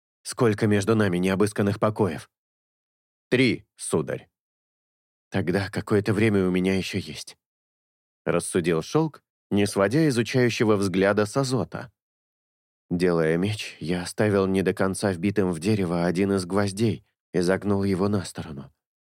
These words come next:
Гвоздь этот и был демоном. Повернешь меч гвоздем к себе, клинок будто бы исчезает. Повернешь от себя,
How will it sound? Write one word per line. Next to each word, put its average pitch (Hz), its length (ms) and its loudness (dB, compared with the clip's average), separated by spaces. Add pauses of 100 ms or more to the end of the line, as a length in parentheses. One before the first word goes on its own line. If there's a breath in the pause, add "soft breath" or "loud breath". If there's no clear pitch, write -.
(280)
Гвоздь 104 360 -2
этот 104 280 -2
и - 20 4
был 101 260 2
демоном. 76 560 -6 (720)
Повернешь 98 580 0
меч 101 260 0
гвоздем 92 520 0
к 92 60 -8
себе, 107 380 -2 (340)
клинок 98 440 0
будто 104 280 -2
бы 95 180 2
исчезает. 107 680 -4 (560)
Повернешь 85 520 -2
от 80 120 -6
себя, 85 400 -4